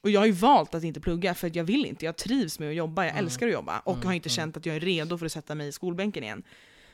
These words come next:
Speaker 1: Men nu känner jag verkligen att jag ser fram emot, jag vill börja plugga i
Speaker 2: Mm.
Speaker 1: höst. Så
Speaker 2: Det är
Speaker 1: det ska bli
Speaker 2: skitskönt.
Speaker 1: skitkul.
Speaker 2: Ja, jättebra
Speaker 1: Jag
Speaker 2: känsla.
Speaker 1: känner mig liksom redo nu. Jag har jobbat fyra år,
Speaker 2: Mm.
Speaker 1: jag har gjort mitt, jag har haft kul på sommaren, jag har liksom, wow.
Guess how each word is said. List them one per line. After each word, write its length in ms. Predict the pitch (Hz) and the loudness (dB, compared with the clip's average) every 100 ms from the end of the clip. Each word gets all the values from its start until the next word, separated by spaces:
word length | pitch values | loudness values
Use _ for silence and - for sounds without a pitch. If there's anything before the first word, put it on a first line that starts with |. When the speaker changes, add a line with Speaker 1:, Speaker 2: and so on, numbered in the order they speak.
| _ | _
Speaker 1:
Men 160 | 208 233 | 4 6
nu 160 | 269 | 6
känner 200 | 208 180 | 4 0
jag 60 | 160 | 0
verkligen 280 | 156 156 156 | -4 -6 -8
att 80 | 165 | -6
jag 160 | 160 | -6
ser 180 | - 180 | -4 -4
fram 500 | - - 226 180 143 | -6 -4 -2 -2 -4
emot, 280 | 139 127 - | -8 -6 -2
jag 100 | 180 | -2
vill 480 | 165 175 226 101 110 | -2 -4 -4 -4 -6
börja 180 | 123 | -8
plugga 440 | 135 156 160 104 196 - | -6 -6 -4 -6 -8 -6
i 20 | |
Speaker 2:
Mm. 100 | 156 170 | -6 -4
Speaker 1:
höst. 400 | - - - - _ _ _ _ _ _ _ _ _ | -6 -8 -10 -16 _ _ _ _ _ _ _ _ _
Så 60 | 190 | -2
Speaker 2:
Det 60 | 160 | -2
är 0 | |
Speaker 1:
det 40 | |
ska 100 | 170 | -2
bli 80 | 170 | -4
Speaker 2:
skitskönt. 320 | 143 - 226 156 | -6 -2 -2 -2
Speaker 1:
skitkul. 360 | - - 196 67 | -8 -8 -6 -6
Speaker 2:
Ja, 200 | 143 139 | -8 -6
jättebra 360 | 135 120 - 131 | -8 -10 -14 -14
Speaker 1:
Jag 60 | 120 | -4
Speaker 2:
känsla. 100 | 156 | 0
Speaker 1:
känner 140 | 220 220 | 2 2
mig 80 | |
liksom 200 | 214 208 | 2 2
redo 320 | 220 233 190 208 | 2 0 0 -2
nu. 120 | 131 | -2
Jag 100 | 196 | 0
har 80 | 247 | 2
jobbat 360 | 262 202 208 | 2 0 -2
fyra 260 | - 190 160 | -2 -2 0
år, 280 | 147 151 151 _ | -2 -4 -8 _
Speaker 2:
Mm. 200 | 123 110 - _ _ | -14 -14 -18 _ _
Speaker 1:
jag 120 | 214 | -2
har 100 | 220 | 0
gjort 200 | 196 175 | 0 0
mitt, 300 | 170 156 - | -2 -6 -2
jag 80 | 185 | -2
har 20 | |
haft 160 | 180 - | -2 -2
kul 220 | 196 180 | -2 -2
på 100 | 160 | -4
sommaren, 380 | 170 147 143 156 | -6 -6 -6 -6
jag 100 | 165 | -6
har 80 | |
liksom, 280 | 151 151 147 | -6 -8 -6
wow. 500 | 214 302 247 214 185 | -4 -2 -2 -4 -6